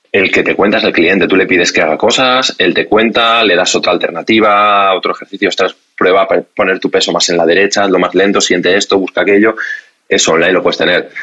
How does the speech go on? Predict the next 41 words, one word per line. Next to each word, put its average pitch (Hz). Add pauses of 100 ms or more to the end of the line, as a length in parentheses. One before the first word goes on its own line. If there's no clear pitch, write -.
(840)
Sí -
que 107
es -
cierto 139 (260)
que 76
el 80
cien 95
por 90
cien 90
de 87
la 82
experiencia 104 (240)
lo -
tienes 95
cuando 85
puedes 85
tocar 82
a 82
una 80
persona 92
y 90
cuando 87
le 82
puedes 87 (400)
poner 90
el 87
dedo 90
en 87
el 85
cuádriceps 92
o -
en 87
la 85
pierna 87
y 92
decirle, 80
"Ostras, -
tienes -
que -
sentir 76
aquí". -